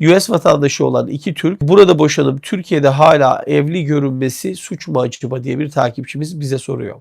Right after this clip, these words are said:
Siz Amerika'da yaşadığınız için ve Amerikan vatandaşı olduğunuz için aynı anda burada yaptığınız boşanma geçerli.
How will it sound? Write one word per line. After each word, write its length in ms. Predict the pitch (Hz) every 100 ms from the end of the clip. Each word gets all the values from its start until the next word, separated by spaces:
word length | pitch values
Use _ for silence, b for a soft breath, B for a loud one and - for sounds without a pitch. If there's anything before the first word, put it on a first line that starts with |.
| -
Siz 360 | - 202 175
Amerika'da 400 | 190 180 185 180
yaşadığınız 440 | 175 180 165 165 139
için 340 | 120 175 170
ve 320 | 156 151 156
Amerikan 400 | 147 147 156 156
vatandaşı 500 | 143 139 123 123 -
olduğunuz 240 | 123 123 120
için 140 | -
aynı 260 | 123 113 113
anda 360 | 113 143 190 -
burada 180 | 185 170
yaptığınız 500 | 156 139 165 139 131
boşanma 480 | 151 - 147 285 277
geçerli. 580 | 196 139 131 120 -